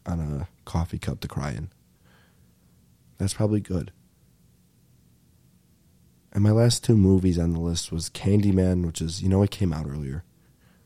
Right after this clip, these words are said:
But it's Halloween season and it's a horror movie, and I haven't seen it, so I thought now would be a good time. And then Last Duel, which is in theaters, and that's in theaters right now, and that's gonna leave theaters.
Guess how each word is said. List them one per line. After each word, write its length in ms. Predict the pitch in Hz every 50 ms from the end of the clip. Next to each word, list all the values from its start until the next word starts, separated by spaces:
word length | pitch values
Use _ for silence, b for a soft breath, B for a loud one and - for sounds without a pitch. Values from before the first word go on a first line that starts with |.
| b b b b b b b b _ _ _ _ _ -
But 100 | - 95
it's 160 | 90 - -
Halloween 560 | - 90 85 90 80 80 80 80 80 78 -
season 460 | - - - 85 82 80 85 80 80
and 100 | 80 78
it's 100 | 78 -
a 60 | 76 82
horror 200 | - 80 78 78
movie, 260 | 76 76 78 76 76
and 100 | 76 78
I 40 | 92
haven't 200 | 98 90 80 -
seen 240 | - - 76 78
it, 80 | 82 78
so 100 | - -
I 40 | 87
thought 160 | - 87 80
now 140 | 90 90 87
would 100 | 92 92
be 80 | 101
a 20 | 98
good 160 | - 104 98
time. 320 | - - 98 92 87 87 - b b b b b b b b b b b b b _ -
And 100 | 107 113
then 100 | 117 120
Last 320 | 120 120 120 110 - -
Duel, 220 | - 123 113 104
which 160 | 98 101 - 113
is 100 | 104 110
in 100 | 110 107
theaters, 420 | 110 - 117 104 98 85 80 -
and 100 | 80 98
that's 160 | 113 117 -
in 80 | 139 135
theaters 280 | 139 139 135 135 127
right 100 | 135 131
now, 120 | 123 131 131
and 80 | 127
that's 160 | 127 127 - -
gonna 180 | - 139 135
leave 180 | 131 131 123 120
theaters. 420 | - - 90 76 71 73 - -